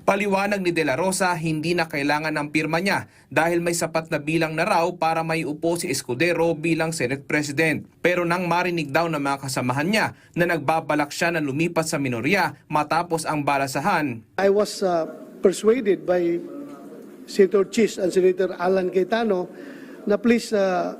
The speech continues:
Speaker 2: stay with the majority. Kung ang lalabas sa voting is, uh, two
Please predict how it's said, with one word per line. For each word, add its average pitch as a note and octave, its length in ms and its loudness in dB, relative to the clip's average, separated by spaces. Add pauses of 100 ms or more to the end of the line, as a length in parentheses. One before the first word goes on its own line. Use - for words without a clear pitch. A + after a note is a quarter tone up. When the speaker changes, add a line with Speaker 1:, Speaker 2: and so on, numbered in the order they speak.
(120)
Speaker 2:
stay G#3+ 320 6
with F3+ 160 0
the F3+ 80 2
majority. F3 640 4 (320)
Kung A#3 180 6
ang A#3+ 160 6
lalabas A#3 380 2
sa G3 160 4
voting G#3 480 4
is, F#3+ 240 4
uh, E3+ 180 0 (540)
two C4 160 6